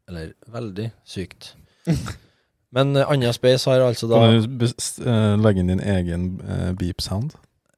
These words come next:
Speaker 1: Eh, ja, da trenger jeg en knapp, det.
Speaker 2: Men du må lage en beep-sound nå.
Speaker 3: Ja.
Speaker 1: Det blir litt for, eh, f-, f-, skøyeraktig, altså.
Speaker 2: Beep!
Speaker 1: Ja.
Speaker 3: Ja.
Speaker 1: Du må være på ballen, Patrick, så catcher du meg neste gang.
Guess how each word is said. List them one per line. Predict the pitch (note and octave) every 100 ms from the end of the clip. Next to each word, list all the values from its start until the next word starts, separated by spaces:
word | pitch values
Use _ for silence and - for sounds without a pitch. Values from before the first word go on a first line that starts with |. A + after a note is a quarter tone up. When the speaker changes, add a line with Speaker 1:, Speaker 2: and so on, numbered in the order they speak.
| _
Speaker 1:
Eh, | A#2 A#2 A2+ A2 G#2+ A2 A2 A2+
ja, | A2+
da | A2+ A2+ A2+
trenger | A2+ A#2+
jeg | G2+
en | G#2
knapp, | - A2+ -
det. | A2+ F#2+ - - _ _ _
Speaker 2:
Men | A#2+ B2
du |
må | B2
lage | B2 A2 F#2+
en | G#2
beep-sound | A2+ - B2+ A#2
nå. | A2
Speaker 3:
Ja. | G2 A2+ - A#2+
Speaker 1:
Det | A#2+ A2 A#2 A2+ A2+
blir | A2 A2 A2+
litt | - - -
for, | A#2+ A2
eh, | G#2+ A#2+ A2+ G#2+ G#2+ A2
f-, | - -
f-, | B2+ - - -
skøyeraktig, | - G#2+ F#2 F2 D#2+ -
altså. | G#2+ F#2+ E2+ -
Speaker 2:
Beep! | F4 F#4 F#4 - - _
Speaker 1:
Ja. | G2 F#2
Speaker 3:
Ja. | A2 G#2
Speaker 1:
Du | A2 B2+
må | C3 G#2+ G#2 G#2+ - B2+
være | A#2+ G#2
på | A#2 A2+ A2 _ A2+
ballen, | A2 A2 A2 A2
Patrick, | A2 F#2+ F2 F#2
så | G#2+ G#2
catcher | A2+ - E2+
du |
meg | F2+
neste | F#2 E2+
gang. | E2 - - - G#3 - - B3+